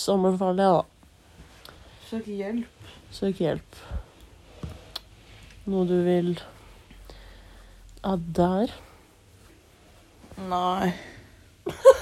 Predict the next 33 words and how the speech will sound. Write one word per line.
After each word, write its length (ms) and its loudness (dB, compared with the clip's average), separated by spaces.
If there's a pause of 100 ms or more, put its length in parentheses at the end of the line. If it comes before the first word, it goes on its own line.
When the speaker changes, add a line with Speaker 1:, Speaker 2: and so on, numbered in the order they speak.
(200)
Speaker 1:
OK. 340 10
Speaker 2:
<laughs> 60 4 (1500)
Jeg 100 0
har 220 8
aldri 200 2
opplevd 520 6
at 100 -2
noen 240 6
har 140 6
tatt 180 4
livet 320 6
sitt 240 2
eller 720 2 (140)
hatt 200 2
selvmordstanker 880 2
selv, 320 2
så 240 -6
jeg 120 4
har 420 6
ikke 180 -4
noe 220 6
å 140 6 (1300)
tilføye 460 8
annet 400 8
enn, 220 6 (100)
eh, 320 2
ikke 220 0
gjør 180 6
det, 140 6 (540)
og 1900 4
oppsøk 400 0
hjelp, 320 2
liksom. 300 4